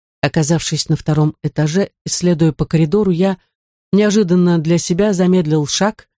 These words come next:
не доходя до двери своей комнаты. Не обязательно переодеваться. Не обязательно постоянно выдерживать силу воли на прочность. «Не обязательно.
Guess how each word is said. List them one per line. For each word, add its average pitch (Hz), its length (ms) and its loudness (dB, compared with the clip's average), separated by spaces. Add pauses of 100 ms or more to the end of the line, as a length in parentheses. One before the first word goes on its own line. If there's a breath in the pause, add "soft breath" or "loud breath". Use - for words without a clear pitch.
(600)
не 214 160 2
доходя 208 460 0
до 185 140 0
двери 180 280 0
своей 180 320 0
комнаты. 127 540 -4 (1200)
Не 233 120 2
обязательно 151 600 0
переодеваться. 143 720 -2 (960)
Не 156 80 4
обязательно 156 580 0
постоянно 165 720 0 (260)
выдерживать 165 680 2
силу 160 320 0
воли 160 280 2
на 160 160 2
прочность. - 680 -4 (1040)
«Не 208 420 2
обязательно. 170 920 0